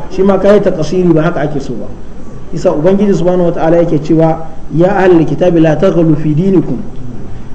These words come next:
wa la tattabi'u ahwa qaumin qad dallu min qablu wa qad dallu min qablu wa adallu kathiran wa dallu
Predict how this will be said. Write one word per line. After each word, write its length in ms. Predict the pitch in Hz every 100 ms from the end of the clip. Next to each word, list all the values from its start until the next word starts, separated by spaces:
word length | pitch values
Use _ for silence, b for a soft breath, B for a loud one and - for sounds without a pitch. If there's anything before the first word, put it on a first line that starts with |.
| -
wa 100 | 165
la 140 | 170
tattabi'u 600 | 165 151 202 196 175 -
ahwa 540 | 180 170 180 190 165 -
qaumin 320 | 202 185 160 -
qad 160 | 175 151
dallu 320 | 202 202 180 160
min 220 | 156 151
qablu 460 | 190 202 202 202 - - - - - - 107 - - - - - - - - 151 175
wa 160 | 202 202 196
qad 220 | 196 196
dallu 240 | 214 190 180
min 140 | 180
qablu 260 | 202 202 202
wa 80 | 202
adallu 300 | 185 190 190
kathiran 320 | 180 165 190 190
wa 80 |
dallu 380 | 185 208 196 233